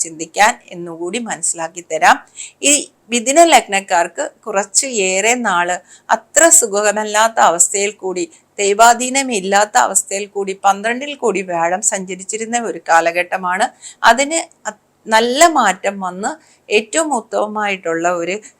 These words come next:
ഏർ, അവസ്ഥയിലേക്ക് എത്തുന്നു എന്നുള്ളത് കൂടി അവതരിപ്പിച്ചുകൊണ്ട് ഇന്ന് മിഥുന ലഗ്നക്കാരുടെ വ്യാഴത്തിൻ്റെയും ശനിയുടെയും രാശിമാറ്റത്തെ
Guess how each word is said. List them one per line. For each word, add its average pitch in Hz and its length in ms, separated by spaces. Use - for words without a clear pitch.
ഏർ, 175 300
അവസ്ഥയിലേക്ക് 202 760
എത്തുന്നു 226 680
എന്നുള്ളത് 180 540
കൂടി 202 300
അവതരിപ്പിച്ചുകൊണ്ട് 208 1000
ഇന്ന് 208 260
മിഥുന 247 480
ലഗ്നക്കാരുടെ 180 880
വ്യാഴത്തിൻ്റെയും 269 720
ശനിയുടെയും 185 560
രാശിമാറ്റത്തെ 185 1000